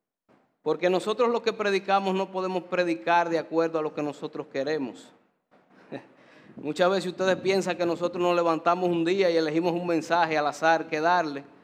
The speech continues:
pero no es así. Dios es el que dirige lo que nosotros vamos a predicar.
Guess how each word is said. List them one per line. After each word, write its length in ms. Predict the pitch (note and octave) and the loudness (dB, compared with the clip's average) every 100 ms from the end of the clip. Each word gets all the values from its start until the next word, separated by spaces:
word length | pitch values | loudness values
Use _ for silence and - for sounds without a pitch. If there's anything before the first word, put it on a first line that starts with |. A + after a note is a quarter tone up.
| _ _ _ | _ _ _
pero 160 | - E3 | 0 2
no 140 | F#3 | 4
es 120 | G3+ G3+ | 2 0
así. 580 | F3+ G#3 A3 F3+ D3+ - - - - | -2 -4 -2 0 0 -4 -20 -20 -14
Dios 360 | E3+ F#3 G3+ G3 | -4 0 0 -2
es 180 | F#3 - | -8 -6
el 120 | F3+ | -6
que 140 | F3 E3+ | -4 0
dirige 440 | D#3+ E3 G3 D#3+ | 0 0 -2 -4
lo 120 | C#3+ | -4
que 100 | C#3+ | -6
nosotros 440 | C#3 C3 C#3+ C#3+ C#3 | -6 -6 -10 -10 -4
vamos 280 | C3+ C3 | -4 -4
a 80 | C3 | -10
predicar. 520 | B2 B2 A#2 G#2+ G2+ | -12 -12 -12 -12 -12